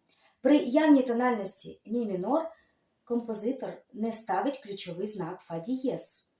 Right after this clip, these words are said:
а натомість не лінується виписувати його мало не в кожному такті, та ще й закінчує твір на цьому фа дієзі.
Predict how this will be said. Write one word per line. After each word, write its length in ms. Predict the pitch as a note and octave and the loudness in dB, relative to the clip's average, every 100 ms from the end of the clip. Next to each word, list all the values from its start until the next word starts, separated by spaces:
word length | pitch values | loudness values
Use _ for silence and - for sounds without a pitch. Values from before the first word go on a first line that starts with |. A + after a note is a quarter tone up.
| _ - - | _ -12 2
а 80 | |
натомість 500 | A#3 C4 F#4+ F4+ - | 4 6 4 2 4
не 100 | B3+ | 4
лінується 800 | C4 C4+ C4+ D#4 C#4+ G#3 - E3 | 6 8 10 10 10 6 -2 -4
виписувати 760 | D#3+ G3+ C#4+ D#4 - G3+ F3+ F3 | -4 -2 2 2 0 -2 -4 -4
його 520 | D#3 D#3+ F3+ D#4 D#4 - - - | -8 -8 -2 0 0 -2 -10 2
мало 260 | C4 D#4 | 6 8
не 120 | C#4 C4 | 6 4
в 100 | - | 0
кожному 420 | F4+ D#4 D#4 D4+ | -2 2 2 2
такті, 580 | D4+ F#3 D#3 - E3 - _ _ _ _ _ | 2 -2 -2 -10 -20 -20 _ _ _ _ _
та 120 | - A#3 | -4 -2
ще 140 | D#4+ | 0
й 80 | D4 | 2
закінчує 520 | D4+ D#4+ D#4+ - D#4+ | 0 2 0 2 0
твір 500 | D#4+ C4+ C4+ F3 - | 0 0 2 2 -2
на 140 | F#3 F3+ | -8 -10
цьому 480 | - F#3+ G#3 B3 - _ | -8 -6 -6 -6 -10 _
фа 100 | E3 | -12
дієзі. 560 | D#3+ G#3+ F3+ C#3 D3 | -10 -10 -8 -10 -12